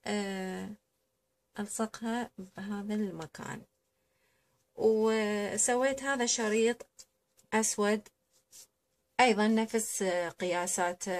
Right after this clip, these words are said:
يكون أربعة إنج، وهاي بعد العرض انتي حسب الرغبة. هذا راح نكون هنا يلتصق الكارت حسب رغبتك، تريديه بالطول أو تريديه بالعرض.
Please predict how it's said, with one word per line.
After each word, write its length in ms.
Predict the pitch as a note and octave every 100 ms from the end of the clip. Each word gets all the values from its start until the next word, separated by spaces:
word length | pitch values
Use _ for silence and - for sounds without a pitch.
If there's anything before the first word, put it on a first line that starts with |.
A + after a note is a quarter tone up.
| F3+ -
يكون 380 | - G3 A3+ G#3
أربعة 480 | G#3+ A3 G3+ D#3+ -
إنج، 380 | G3 G3+ A#3 - - _
وهاي 380 | F#4 D#4 B3+ G#3+
بعد 320 | F#3 - G#3
العرض 400 | G#3+ - G#3+ A3
انتي 280 | G3+ F#3+ -
حسب 360 | - G#3 F#3+ E3
الرغبة. 520 | D#3+ E3 E3+ G3 A3+ - _ _ _ -
هذا 280 | G#3 G3+ G#3
راح 120 | G3+
نكون 540 | F#3 F3+ G#3+ G3+ G3 - G3+
هنا 560 | F#3 E3 E3+ - G#3 - _ _ _ _ _ _ _ _
يلتصق 580 | - F3 - F3 - - _ _ _ - - - - - - - _ _ _ _ - - _ - - _ - - B3
الكارت 520 | B3 B3+ C#4+ D4 C#4
حسب 460 | - C4+ C4 G#3
رغبتك، 520 | A3 G#3 G3 - G3 -
تريديه 460 | G#3+ G#3 G3+ A3+
بالطول 520 | F#3+ A3+ - B3+ C4
أو 200 | - G#3+
تريديه 480 | G#3 G#3+ G#3 G#3 A#3
بالعرض. 600 | F#3+ F#3+ - F3 F3 F3